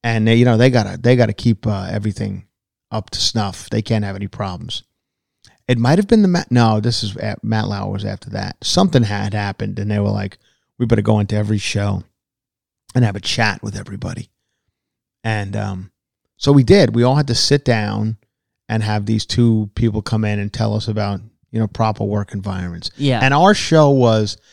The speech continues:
Speaker 1: I mean, talk about toxic.
Speaker 2: Mm-hmm.
Speaker 1: It was fucking, br-, it was fun. I mean, I never laughed so hard in my life on that show, but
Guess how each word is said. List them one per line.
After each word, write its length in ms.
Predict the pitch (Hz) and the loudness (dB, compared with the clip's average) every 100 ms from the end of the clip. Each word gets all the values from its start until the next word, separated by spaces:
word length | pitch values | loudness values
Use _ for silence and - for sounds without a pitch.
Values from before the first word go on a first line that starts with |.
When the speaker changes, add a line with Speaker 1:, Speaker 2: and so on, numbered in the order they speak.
| _ | _
Speaker 1:
I 80 | 135 | 0
mean, 180 | 139 131 | 4 4
talk 280 | - 196 202 | 4 2 4
about 280 | 123 104 - | 0 -2 -6
toxic. 680 | - 120 113 - - - | 0 0 0 -4 -8 -10
Speaker 2:
Mm-hmm. 640 | - 156 165 160 156 175 202 147 | -6 0 2 2 0 -2 2 4
Speaker 1:
It 140 | 180 | 6
was 380 | 196 175 139 - | 6 6 4 0
fucking, 920 | - - 135 127 127 120 110 101 104 | -6 -2 0 0 0 0 -2 -6 -10
br-, 100 | - - - | -14 -4 2
it 140 | 196 | 4
was 160 | 208 - | 2 0
fun. 340 | - 139 131 | 0 2 2
I 120 | 127 | 2
mean, 140 | 127 135 | 4 4
I 80 | 143 | 2
never 220 | 127 113 | 2 0
laughed 280 | 113 110 - | -2 -2 -2
so 140 | 113 | -2
hard 180 | 110 107 | 0 -2
in 60 | |
my 100 | 104 | -2
life 280 | 104 104 113 | -4 -4 -4
on 60 | 110 | -4
that 160 | 104 - | -4 -4
show, 240 | 117 107 | -2 -2
but 240 | 101 117 | 0 0